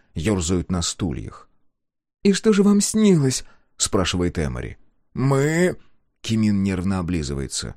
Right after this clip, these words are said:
"Мы напали на Гефеста. Сначала мы гонялись за ним по деревне, а потом..." "Что?" "Потом мы повалили его", — говорит он с явным отвращением.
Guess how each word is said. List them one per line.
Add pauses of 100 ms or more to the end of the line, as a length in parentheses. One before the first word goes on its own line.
(260)
"Мы
напали
на
Гефеста. (260)
Сначала
мы
гонялись
за
ним
по
деревне,
а
потом..." (840)
"Что?" (1040)
"Потом
мы
повалили
его", — (520)
говорит
он (160)
с
явным
отвращением.